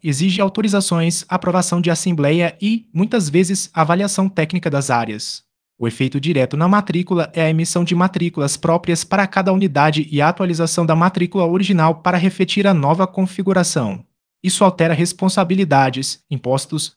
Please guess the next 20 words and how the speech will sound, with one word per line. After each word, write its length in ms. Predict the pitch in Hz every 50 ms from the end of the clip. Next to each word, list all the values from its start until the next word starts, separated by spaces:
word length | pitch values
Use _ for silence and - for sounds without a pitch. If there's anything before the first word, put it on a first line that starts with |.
| _ _ -
taxas 320 | 135 139 143 - 160 143
de 100 | 147 160
condomínio 760 | 156 - 196 214 214 220 196 175 170 175 180 185 185 175 180 190
e 80 | 165
a 60 | 156
forma 280 | 156 - 170 170 180 190
de 120 | 160 180
negociação 600 | 175 190 170 180 185 - 208 185 - - 180 180
de 140 | 180 170 170
cada 240 | - - 156 151 165
espaço, 540 | 175 - - - 151 160 160 156 - 185 180 - - -
exigindo 400 | 175 175 156 185 175 170 190 214
atualização 560 | 214 202 - 202 190 180 165 175 175 - 185 185
de 140 | 175 180
contratos, 720 | 175 - - 208 208 - 165 151 156 165 160 185 175 - - _ _ _ _ _
registros 500 | - 147 131 175 185 - - 160 151 -
de 120 | 156 170
imóveis 500 | 165 156 143 156 190 185 208 202 190 -
e 80 | - 190
certidões. 880 | - - 226 220 220 - 202 170 160 151 131 110 90 - - - -